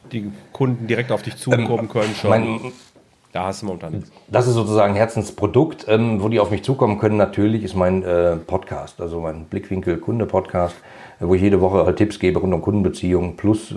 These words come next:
Speaker 2: gute Zusammenarbeit, interne Zusammenarbeit. Ja, jede Woche, äh, das ist schon ein Herzensprojekt, aber kein
Speaker 1: Ja, ja,
Speaker 2: Herzensprodukt.
Speaker 1: okay.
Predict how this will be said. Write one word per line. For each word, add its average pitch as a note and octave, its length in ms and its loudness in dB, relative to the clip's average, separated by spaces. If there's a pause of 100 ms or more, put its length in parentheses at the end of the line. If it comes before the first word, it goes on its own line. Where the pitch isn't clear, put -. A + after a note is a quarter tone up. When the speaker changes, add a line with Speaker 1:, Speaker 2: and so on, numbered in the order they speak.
Speaker 2:
gute G#2 220 2
Zusammenarbeit, F2 640 2
interne F2 360 -2
Zusammenarbeit. D#2+ 600 -2 (560)
Ja, F2+ 140 2 (140)
jede F2 240 0
Woche, F2+ 560 2
äh, - 80 -14
das - 160 -8
ist - 80 -18
schon A#2 260 0
ein - 20 0
Herzensprojekt, F#2 720 -2 (280)
aber G2 240 4
kein F#2+ 160 0
Speaker 1:
Ja, G2 80 2
ja, - 80 2
Speaker 2:
Herzensprodukt. G3 420 0
Speaker 1:
okay. - 80 -6